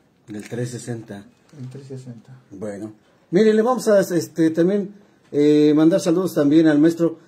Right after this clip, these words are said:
Speaker 1: Albertico Abad, de ahí desde Coyotepec, está conectándose.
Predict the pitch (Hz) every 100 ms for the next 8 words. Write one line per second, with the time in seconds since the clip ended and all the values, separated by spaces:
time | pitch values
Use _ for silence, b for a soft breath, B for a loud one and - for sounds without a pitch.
0 | B B 139 156 156 185 185 202 180 175
1 | 175 180 165 143 147 151 147 165 208 -
2 | 202 165 165 214 214 202 208